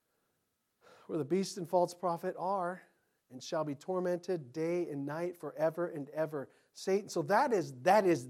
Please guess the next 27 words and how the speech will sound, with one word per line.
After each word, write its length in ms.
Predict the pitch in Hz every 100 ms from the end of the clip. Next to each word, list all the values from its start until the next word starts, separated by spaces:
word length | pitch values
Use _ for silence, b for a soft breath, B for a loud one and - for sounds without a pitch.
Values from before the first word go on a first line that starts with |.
| 120
the 220 | 160 220
last 380 | 196 147 139 -
time 180 | 151 139
we 100 | 143
hear 140 | 139
from 160 | 127 123
Satan 320 | - 123 -
right 220 | 143 135 135
there. 160 | 110 - _ _ _ _ _
It's 280 | 151 196 190
it. 280 | 220 202 - -
That's 240 | 170 175
it. 220 | 202 156 -
No 200 | 156 180
more 240 | 185 175
Satan. 320 | 135 131 - 139 _ _ _ _ _ _ _ _ _ _ _ _ _ _ _ _
He's 220 | 165 156
conscientiously 800 | - 208 208 220 202 196 - 185
existing 500 | 143 202 226 170 139
still, 360 | - 139 131 147
unannihilated, 720 | 156 180 175 208 175 120 135 156 _ _ _ _ _ 147
but 120 | 139
that's 220 | 160 -
where 100 | 165
he's 200 | 160 151
at. 240 | 165 151 - _ _ _ _ _ _ _ _ _ _ _ _ _ _ _ _ _ _ _ _ _ _ _ _ _ _ _ _ _ -
Man 560 | 160 180 214 202 208